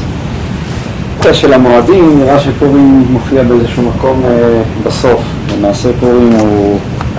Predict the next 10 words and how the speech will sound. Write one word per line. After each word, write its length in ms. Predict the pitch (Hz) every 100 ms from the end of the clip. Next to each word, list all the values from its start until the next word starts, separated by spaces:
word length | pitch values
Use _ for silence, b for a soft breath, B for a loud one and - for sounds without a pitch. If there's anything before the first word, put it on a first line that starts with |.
| - 98
מועד 300 | 101 123 110
או 80 |
זמן 300 | 98 110 117
יוצא 280 | 113 - 113
דופן. 320 | 107 123 -
אה, 1400 | 104 92 - - - - - - - - - - - 95 92 - -
הייתי 240 | 107 -
אומר 240 | 117 117 127
שמה 300 | 113 107 120
שבדרך 1120 | - 123 113 110 101 95 - - - 98 113